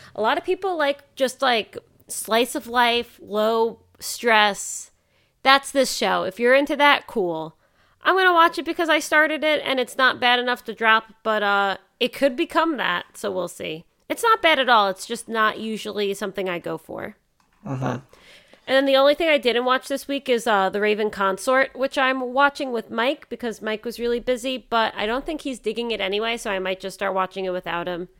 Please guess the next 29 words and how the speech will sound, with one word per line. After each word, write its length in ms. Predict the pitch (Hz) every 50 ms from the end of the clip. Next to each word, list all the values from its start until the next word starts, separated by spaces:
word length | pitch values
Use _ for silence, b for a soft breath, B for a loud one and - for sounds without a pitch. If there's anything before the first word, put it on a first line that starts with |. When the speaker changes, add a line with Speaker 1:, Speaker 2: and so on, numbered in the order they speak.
| _ _ _ _ _ _ _ -
Speaker 1:
with 160 | - 208 202
his 140 | - 202 196
permission, 520 | - - 196 180 170 170 - - 165 160
so 140 | 165 - 190
I'll 80 | 175 170
let 160 | 175 180 -
y'all 180 | 175 170 156 156
know. 300 | 156 170 165 165 180 185 B B B B B B B
Uh, 140 | - 254 262
The 100 | 254 269
Raven 240 | 277 302 320 349 330
Consort, 440 | - - 254 240 247 - 247 - -
Thomas, 280 | 254 233 220 214 -
it's 160 | 240 - -
very 280 | 196 226 226 233 269 302
much 340 | 294 262 226 233 - - -
like, 340 | 226 226 220 220 214 - 226
uh, 540 | 208 196 190 190 185 185 180 175 180 185 180 _ _ _ _ _ _ _ _ _ _ _ _ _ _ _ _ _ _ _ _ _ -
you 100 | 220 247
know 140 | 254 262 269
that 200 | 277 302 302 -
manga 320 | 240 214 208 208 214 233 220
we're 180 | 226 226 226
reading 420 | 226 233 240 240 220 233 233 240 226
about 360 | - 190 - 220 208 208 208
the 80 | 208 196
girl 300 | - 208 202 202 202 202
in 100 | 202 202
ancient 380 | 202 202 196 - 208 196 196